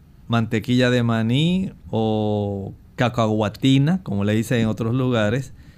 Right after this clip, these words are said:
va a ayudar para que usted obtenga, por un lado, ácidos grasos de buena calidad y también, por otro lado,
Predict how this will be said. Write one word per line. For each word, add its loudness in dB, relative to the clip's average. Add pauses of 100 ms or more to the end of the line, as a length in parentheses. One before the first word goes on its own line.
(1200)
va 0
a 4
ayudar 2
para 0
que 0
usted 0
obtenga, 0
por 0
un 2
lado, 2 (400)
ácidos 0
grasos 0
de -2
buena 0
calidad -2 (800)
y 0
también, 2
por -6
otro -4
lado, 0